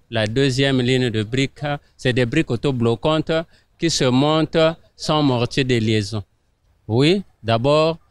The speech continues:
la terre, nous l'achetons pas partout au Congo. On a fait des recherches. Partout, on a la terre utile pour faire ces briques.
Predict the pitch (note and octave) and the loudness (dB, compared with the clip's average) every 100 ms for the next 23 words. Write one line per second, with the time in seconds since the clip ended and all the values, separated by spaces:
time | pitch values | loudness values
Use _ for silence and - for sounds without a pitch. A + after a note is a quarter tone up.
0 | _ - A2+ - C3+ C3 B2+ A2+ - A#2 | _ -4 -2 0 0 0 0 0 -2 -4
1 | E3 F#3+ E3 B2+ B2 D3 B2 A#2 B2 C#3+ | -2 -2 0 0 -2 -2 -4 -2 -2 -2
2 | E3 _ _ _ _ - A2+ A#2 A2+ - | -4 _ _ _ _ -10 -4 -2 -2 -2
3 | C#3 C#3 C#3+ C#3 C#3+ - - - B1+ - | 0 2 2 0 -4 -10 -20 -20 -20 -12
4 | A#2 A2+ A2+ - D3 C#3+ - C#3+ D#3 - | -4 -2 -2 -2 0 0 -2 -4 -4 -6
5 | _ - A#2 A2+ - D#3 C#3+ B2 A#2 A2+ | _ -4 -2 -2 -4 -4 -2 -2 0 0
6 | A2+ A#2 A2 G#2+ - C#3 C#3 C#3 D3 E3+ | -2 -4 -4 -4 -2 0 2 0 -2 -6
7 | _ _ - A2+ - D3+ C3+ - A2+ - | _ _ -10 -8 -4 -2 -2 -4 -6 -4
8 | C3 - A2+ G2 B2 A2+ - | -4 -4 -6 -4 -4 -4 -8